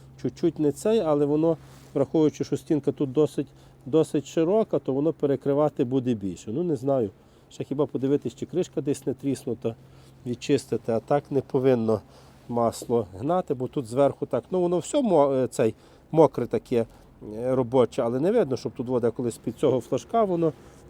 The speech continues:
е, нема, немає флажок люфту. Деколи буває, що тут є, е, в флажці люфт великий, ну, якісь там гази,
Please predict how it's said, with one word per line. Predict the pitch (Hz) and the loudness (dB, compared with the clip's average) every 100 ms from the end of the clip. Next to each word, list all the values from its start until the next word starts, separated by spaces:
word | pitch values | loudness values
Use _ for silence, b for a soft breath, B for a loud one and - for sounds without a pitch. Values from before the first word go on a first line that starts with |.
| - 139 | -16 -10
е, | 139 127 - - - - - - - - - | -4 -4 -6 -16 -20 -20 -20 -20 -20 -12 -2
нема, | 123 101 78 | 0 0 -2
немає | 104 120 101 | -4 -2 -2
флажок | 90 127 110 117 127 | -2 -4 -2 -2 -2
люфту. | 107 - | -4 -2
Деколи | 123 135 147 | -2 -2 -2
буває, | 127 131 147 131 | -2 2 2 2
що | - | -4
тут | - 151 - | -6 -6 0
є, | 156 135 B B B - | 0 0 B B B -4
е, | 135 | -2
в | |
флажці | 123 147 143 - - 165 B B | -2 0 0 0 -2 -2 B B
люфт | 165 233 - | 2 2 2
великий, | 165 151 135 - 185 247 | 0 4 4 2 -6 -4
ну, | 339 | 0
якісь | 311 - 233 | 0 0 -4
там | - 208 | 0 2
гази, | 156 226 202 170 | 4 4 4 2